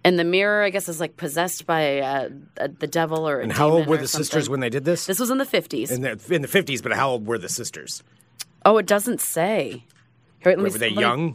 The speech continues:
Speaker 1: pull this
Speaker 2: or
Speaker 1: up.
Speaker 2: they were
Speaker 1: I, I, I don't know, like, twenties.
Speaker 2: kids? Oh, okay.
Speaker 1: Yeah, so it wa-, yeah,
Speaker 2: Okay.
Speaker 1: it wasn't, like,
Speaker 2: Wasn't,
Speaker 1: children.
Speaker 2: like, child on child. Okay, so she killed her sister in
Speaker 1: Yes.
Speaker 2: front of a mirror.
Speaker 1: Yeah, so the film follows a
Speaker 2: Okay.
Speaker 1: teenage out-, outcast, um,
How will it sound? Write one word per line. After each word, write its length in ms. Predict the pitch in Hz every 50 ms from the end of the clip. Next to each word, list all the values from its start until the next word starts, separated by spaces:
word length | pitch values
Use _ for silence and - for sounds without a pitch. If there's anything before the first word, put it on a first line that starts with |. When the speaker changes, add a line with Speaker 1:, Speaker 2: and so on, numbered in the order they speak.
| - -
Speaker 1:
pull 180 | - 185 185
this 100 | 170 101 98
Speaker 2:
or 40 | 165
Speaker 1:
up. 80 | 139
Speaker 2:
they 100 | 104 98
were 200 | 92 90 90 - - _ - - - - _ _ - -
Speaker 1:
I, 120 | - 196
I, 100 | - 139 151 - -
I 80 | - 160
don't 80 | 170
know, 100 | 160 135
like, 160 | 131 135 127 -
twenties. 260 | - - 127 120 127 104
Speaker 2:
kids? 260 | 98 95 - - - _ -
Oh, 260 | 127 135 127 117 113
okay. 220 | 113 - - 73 -
Speaker 1:
Yeah, 240 | - 170 143 110 -
so 240 | - - 151 165 175
it 20 | 170
wa-, 100 | 180 -
yeah, 40 | -
Speaker 2:
Okay. 80 | 143 135 -
Speaker 1:
it 40 |
wasn't, 180 | - 160 160 95
like, 100 | 90 110
Speaker 2:
Wasn't, 200 | 127 131 127 131
Speaker 1:
children. 200 | 123 127 120 -
Speaker 2:
like, 60 | - -
child 300 | 120 107 101 101 98 95
on 160 | 90 90 85
child. 380 | - - 98 95 87 85 80 71 - - _ _ _ _ _ _ - - _ _ _ _ _ -
Okay, 180 | 101 - 98 85
so 140 | - - 87
she 140 | - - 90
killed 240 | - - 147 - 160
her 60 | -
sister 500 | - - - 117 - - 113 101 95 92 - _ _ _ _ _ _ _ -
in 100 | 87 -
Speaker 1:
Yes. 120 | - 165 147
Speaker 2:
front 200 | 151 165 - 175
of 120 | 165 127
a 60 | 135
mirror. 560 | 131 135 151 175 185 165 117 95 82 73 - - _ _ _ _ _ _ _ _ _ _ _ _ _ _
Speaker 1:
Yeah, 140 | 175 175 165
so 140 | - - 175
the 60 | 180 160
film 280 | - 226 233 247 254
follows 340 | - 233 226 220 208 185 180
a 60 | 185
Speaker 2:
Okay. 140 | 190 - 254
Speaker 1:
teenage 280 | 269 277 277 285 254 - - -
out-, 200 | 202 185 170 - _ _
outcast, 680 | 156 160 156 - - - 127 120 143 165 - - - -
um, 440 | 160 156 147 135 131 127 131 -